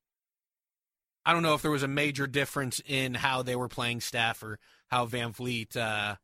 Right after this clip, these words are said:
performed, but Danny Green played a great game coming off the bench. It was a terrible start for DeMarcus Cousins in the second half. He gave up six straight points, uh, turnover. It was just bad. Bad move in the post. He was just, he was just bad. That's all there is to it.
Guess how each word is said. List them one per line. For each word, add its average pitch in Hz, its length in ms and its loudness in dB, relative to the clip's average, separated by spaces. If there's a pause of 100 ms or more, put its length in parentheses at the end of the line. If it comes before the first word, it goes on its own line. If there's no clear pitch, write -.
(100)
performed, 139 600 0 (340)
but 131 240 4
Danny 143 220 4
Green 135 380 0 (420)
played 127 160 -2
a 110 40 -6
great 123 300 0
game 117 300 -4
coming 113 240 -6
off 101 160 -6
the 110 40 -16
bench. 98 380 -6 (480)
It - 20 -8
was 147 120 2
a - 20 -6
terrible 190 340 2
start 147 460 2
for 143 160 -6
DeMarcus 131 420 2
Cousins 123 380 0
in 120 80 -6
the 117 60 -6
second 123 300 -4
half. 120 260 -2
He 131 80 -8
gave 131 240 -2
up 123 120 -6
six - 240 -4
straight 117 280 -6
points, 110 380 -10 (440)
uh, 107 260 -2
turnover. 117 680 -2 (460)
It 123 120 -2
was 123 160 -4
just 101 220 -6
bad. 95 340 2 (240)
Bad 120 500 0
move 127 440 -2
in 120 80 -4
the 120 60 -6
post. 123 500 -2 (360)
He 131 140 0
was 135 140 2
just, 147 180 -2
he 147 100 -2
was 185 120 -4
just 190 160 -8
bad. 175 340 2
That's - 160 -8
all 151 120 2
there 151 120 2
is 139 120 0
to 139 180 -2
it. 123 120 -4